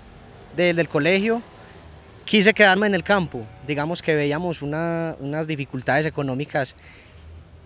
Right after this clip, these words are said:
pero sabía y sabíamos en familia que lo podíamos lograr. El café, les cuento que es uno de los productos, uno de los únicos productos que tiene una diferenciación en calidad,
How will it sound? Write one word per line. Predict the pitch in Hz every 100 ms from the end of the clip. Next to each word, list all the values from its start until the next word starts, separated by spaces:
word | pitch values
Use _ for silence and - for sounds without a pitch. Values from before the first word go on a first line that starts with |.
| -
pero | 175 170
sabía | 175 175 180 214 220 - - - - - - -
y |
sabíamos | 170 175 185 214
en | 190
familia | 170 175 208 202
que | 170
lo | 160
podíamos | 165 160 175 170
lograr. | 151 170 151 123 - - - -
El | 156
café, | - 165 175 175 185 180 -
les | 202 -
cuento | 214 196 196
que | - 170
es | 165
uno | 196
de | 185
los | 165
productos, | 160 160 151 - 190 - - -
uno | 185
de | 208
los | 180
únicos | 185 196 208
productos | - 180 208 - 208 - - - - - -
que | 170
tiene | 170 185
una | 202
diferenciación | 160 160 147 135 139 135 151
en | 180
calidad, | 170 139 175 175